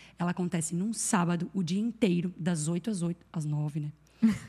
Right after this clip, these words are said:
Speaker 1: Às
Speaker 2: Das oito à
Speaker 1: nove.
Speaker 2: meia-noite,
Speaker 1: Das
Speaker 2: cara.
Speaker 1: oito às nove. Um sábado o dia inteiro no Timbó Parque Hotel,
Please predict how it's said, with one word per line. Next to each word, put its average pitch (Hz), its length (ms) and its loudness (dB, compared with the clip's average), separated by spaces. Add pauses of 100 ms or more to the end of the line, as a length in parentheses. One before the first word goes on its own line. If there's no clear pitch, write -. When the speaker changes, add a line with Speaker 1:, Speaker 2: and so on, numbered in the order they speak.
(140)
Speaker 1:
Às 180 140 2
Speaker 2:
Das 226 140 2
oito 165 160 4
à 156 60 6
Speaker 1:
nove. 160 100 6
Speaker 2:
meia-noite, 240 500 2
Speaker 1:
Das 196 280 8
Speaker 2:
cara. 202 120 8
Speaker 1:
oito - 240 8
às 226 180 8
nove. 190 320 6 (320)
Um 202 60 2
sábado 208 400 2
o 202 60 4
dia 214 280 2
inteiro 202 400 4
no 196 200 0
Timbó 190 420 2
Parque 214 320 0
Hotel, 190 260 2